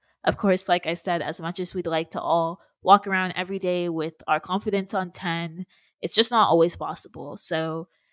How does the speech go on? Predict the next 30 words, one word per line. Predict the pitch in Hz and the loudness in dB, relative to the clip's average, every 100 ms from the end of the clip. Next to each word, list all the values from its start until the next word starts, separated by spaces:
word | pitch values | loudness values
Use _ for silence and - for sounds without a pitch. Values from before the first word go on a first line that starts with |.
| _ _ | _ _
you | - | -2
know, | 175 160 | 2 2
all | 143 185 | 6 8
I | 196 | 6
can | 196 175 | 2 -2
really | 175 175 | 0 0
say | - 170 165 160 | -2 -2 -4 -4
is | 147 160 - | -6 -6 -6
if | - - | -6 -4
we | 175 | -4
can | 156 | 0
all | 156 170 | 2 2
find | - 160 160 | 0 -4 -2
ways | 160 160 - | -2 -2 -4
to | 165 | -4
limit | 151 156 131 | -4 -6 -8
projection | 175 165 160 - - 160 156 - | -6 0 0 0 -4 -6 -10 -14
and | - 147 - | -12 -6 -4
to | 151 151 - | -4 -6 -4
really | 165 170 175 | 0 2 4
look | 165 165 | 2 0
within | 170 160 | -6 -6
ourselves | 160 170 156 151 143 | -4 -2 0 0 -2
and | 151 | -8
see | - - | -6 -2
what | 165 160 165 | 0 0 -2
are | 165 | 2
our | 160 156 | 4 4
thoughts | 165 170 180 185 - | 0 -2 -2 -2 -6
versus | 156 - 156 160 - | -8 -6 -8 -8 -12